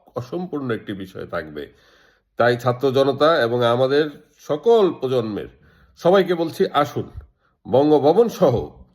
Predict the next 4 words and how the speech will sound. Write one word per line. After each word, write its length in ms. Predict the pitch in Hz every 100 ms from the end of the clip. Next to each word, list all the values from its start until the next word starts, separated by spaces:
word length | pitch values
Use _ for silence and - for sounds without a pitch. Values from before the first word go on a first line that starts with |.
| _
ফ্যাসিবাদের 520 | 120 120 139 143 147
প্রেতাত্মা 640 | 123 170 - 190 - 113 76 -
ভারতীয় 400 | 117 127 139 123
দালাল 640 | 90 165 202 170 110